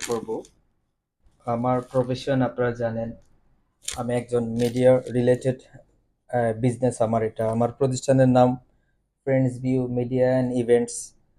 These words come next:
আহ, লিমিটেড বাংলাদেশে ছিল। আর দুবাইতে আমি করেছি ফ্রেন্ডস ভিউ মিডিয়া অ্যান্ড ইভেন্টস এলএলসি। So আমার এই দুই বছরে আমি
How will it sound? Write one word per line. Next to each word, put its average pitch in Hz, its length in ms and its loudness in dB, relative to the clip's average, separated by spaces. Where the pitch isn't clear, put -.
আহ, 113 300 -2
লিমিটেড 117 600 0
বাংলাদেশে 113 480 -4
ছিল। 110 340 -10
আর 113 140 -6
দুবাইতে 127 560 2
আমি 127 200 4
করেছি 120 640 -4
ফ্রেন্ডস 120 460 -4
ভিউ 120 220 -4
মিডিয়া 120 500 -4
অ্যান্ড 120 260 -6
ইভেন্টস 117 440 -4
এলএলসি। 120 540 -4
So 147 60 -4
আমার 147 260 4
এই 160 140 8
দুই 139 160 -2
বছরে 143 600 4
আমি 139 360 2